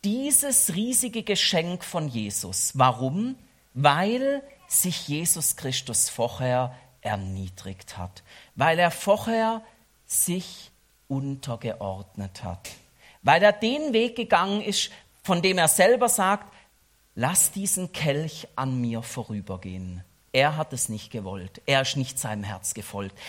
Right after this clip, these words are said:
Er hat überhaupt nicht das gemacht, was sie ihm wichtig gewesen wäre in diesem Moment, sondern er hat das gemacht, was er den Vater hören gesagt hat, was er, was er von ihm gehört hat.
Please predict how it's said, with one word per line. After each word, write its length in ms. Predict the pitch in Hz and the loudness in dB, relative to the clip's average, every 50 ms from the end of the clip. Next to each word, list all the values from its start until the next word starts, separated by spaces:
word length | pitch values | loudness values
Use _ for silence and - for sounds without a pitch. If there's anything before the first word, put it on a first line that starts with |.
| - - - | -14 -8 -2
Er 100 | - - | 2 4
hat 140 | 180 165 170 | 4 4 4
überhaupt 580 | 160 165 - - 151 190 220 262 - - - | 2 0 2 4 4 6 6 6 4 0 -2
nicht 280 | 226 233 - - - 190 | 0 0 0 0 0 0
das 180 | 175 - - | 2 2 2
gemacht, 360 | - 180 170 156 151 - - - | 2 2 4 4 4 2 2 2
was 260 | 156 143 - - - | 2 4 4 4 4
sie 120 | 220 214 - | 2 0 -6
ihm 480 | - 277 330 349 320 277 220 160 135 123 - - - - _ _ _ | -10 -12 -6 -2 2 2 4 4 2 0 -2 -8 -18 -20 _ _ _
wichtig 380 | - 160 196 - - - 214 - | -2 -2 -2 -2 -4 -6 -6 -4
gewesen 440 | 185 165 156 165 165 - - 160 151 | -2 -2 -2 0 0 0 0 0 2
wäre 160 | 147 135 135 | 2 4 4
in 120 | 131 123 | 2 0
diesem 280 | 131 123 117 - 127 123 | -2 -4 -4 -2 -2 -2
Moment, 360 | 117 110 98 92 92 90 87 | -2 -2 -2 -4 -6 -8 -6
sondern 280 | - - 120 110 87 107 | -4 -4 -4 -2 -2 -4
er 60 | 104 | -4
hat 160 | 104 - - | -6 -4 -2
das 220 | 147 156 151 - | 0 2 2 2
gemacht, 340 | - 160 139 135 127 127 - - | 0 0 0 0 0 -2 -4 -6
was 140 | 107 - | -6 -4
er 60 | - 98 | -4 -6
den 180 | 104 95 98 | -6 -8 -10
Vater 760 | - - - - 127 127 139 160 - - 165 156 147 147 147 - - - - _ _ _ | -10 -6 -2 0 2 2 2 0 0 -2 0 2 2 2 0 -4 -14 -20 -20 _ _ _
hören 800 | - - 135 127 123 123 123 139 131 135 135 135 135 135 131 127 - - - _ _ _ _ _ _ | -10 -4 -2 0 0 0 0 -2 -2 -4 -4 -4 -4 -4 -6 -8 -12 -18 -20 _ _ _ _ _ _
gesagt 600 | - 120 - - 117 113 131 139 135 - - - | -4 -4 -2 0 0 0 -2 -2 -6 -8 -12 -6
hat, 320 | 135 127 123 - - - - _ _ _ | -4 -4 -4 -4 -6 -16 -20 _ _ _
was 200 | - 107 104 - | -10 -8 -6 -6
er, 420 | - - 110 110 123 123 127 135 - - - _ | -6 -6 -4 -2 -2 -2 -4 -4 -8 -14 -16 _
was 160 | - 107 - - | -8 -6 -4 -4
er 120 | - 120 | -4 -4
von 220 | - - 113 107 - | -4 -6 -6 -6 -6
ihm 220 | 131 135 147 147 | -6 -4 -4 -4
gehört 500 | 135 123 113 110 104 98 95 95 - - | -4 -6 -6 -6 -6 -6 -6 -8 -10 -10
hat. 260 | 95 92 - - - | -10 -10 -10 -12 -20